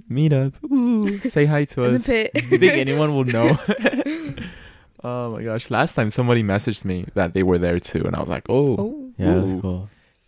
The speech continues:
Speaker 1: Yeah. Um, but yeah, like, video games, what I was saying is that <laughs> it, it's so, those were really fun times. It was, like, such easy times. I didn't have to
Speaker 3: Yeah.
Speaker 1: worry about anything. I, I wasn't worrying about my future or making money or what I was gonna do, how I was gonna support myself.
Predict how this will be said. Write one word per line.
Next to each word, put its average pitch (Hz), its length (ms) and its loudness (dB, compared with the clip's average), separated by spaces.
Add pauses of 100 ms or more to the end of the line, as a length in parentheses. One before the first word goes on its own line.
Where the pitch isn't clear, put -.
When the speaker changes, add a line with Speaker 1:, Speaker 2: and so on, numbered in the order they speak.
Speaker 1:
Yeah. 92 240 -10 (640)
Um, 110 340 -2 (160)
but 156 80 4
yeah, 175 180 0
like, 120 160 0
video 127 260 0
games, 151 220 0
what 131 100 0
I 131 40 2
was 127 140 -2
saying 123 260 0
is 104 180 -2
that 101 240 0 (140)
<laughs> - 140 -20
it, 143 220 4
it's - 140 -2
so, 170 340 2 (200)
those 202 480 -2 (180)
were 151 200 0
really 151 340 2
fun 143 260 -2
times. 147 380 0
It 110 60 4
was, 147 100 0
like, 185 180 0
such - 320 0 (140)
easy 123 440 2
times. - 600 -4 (220)
I 139 80 -2
didn't 170 180 2
have 180 160 -4
to 117 80 0
Speaker 3:
Yeah. 131 80 2
Speaker 1:
worry 113 180 2
about 110 240 2
anything. 104 400 0
I, 92 140 2
I - 60 -2
wasn't 131 240 2
worrying 113 160 2
about 101 140 0
my 78 120 -2
future 101 560 0
or 92 60 0
making 92 340 -2
money 107 380 2
or 90 160 2
what 92 180 0
I 95 40 2
was 87 120 0
gonna 85 220 0
do, 95 280 0
how 101 80 0
I - 40 0
was - 100 -2
gonna 98 140 0
support 87 340 -2
myself. 135 420 0